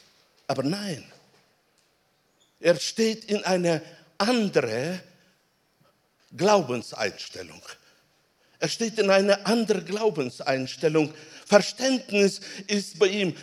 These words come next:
nicht vermeiden, sondern überwinden. Weil der, der in mir ist, ist stärker als der,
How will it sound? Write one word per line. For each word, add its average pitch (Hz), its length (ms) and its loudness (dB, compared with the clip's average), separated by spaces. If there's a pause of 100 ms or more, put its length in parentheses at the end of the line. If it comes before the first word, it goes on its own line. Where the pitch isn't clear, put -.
(100)
nicht 220 340 0
vermeiden, 196 800 6 (180)
sondern 202 640 6 (160)
überwinden. 143 760 2 (1300)
Weil 208 440 4 (200)
der, 220 480 8 (160)
der 208 420 4
in 185 140 4
mir 240 420 4
ist, - 560 0 (220)
ist 196 260 0
stärker 214 640 6 (160)
als 180 280 6
der, 220 260 10